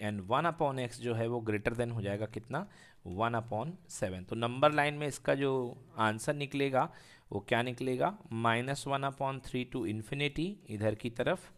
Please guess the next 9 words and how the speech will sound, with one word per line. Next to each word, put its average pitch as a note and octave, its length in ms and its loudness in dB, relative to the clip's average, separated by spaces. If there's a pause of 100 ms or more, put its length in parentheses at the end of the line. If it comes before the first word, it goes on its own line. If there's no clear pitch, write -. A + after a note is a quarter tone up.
(520)
and A#2 260 0 (140)
one D#3 240 6
upon C3 380 -4
seven A2+ 600 0
to C3 80 2 (880)
infinity, G2 640 -6 (200)
ठीक B2+ 200 -2
है E3 60 2
ना, A3 180 -4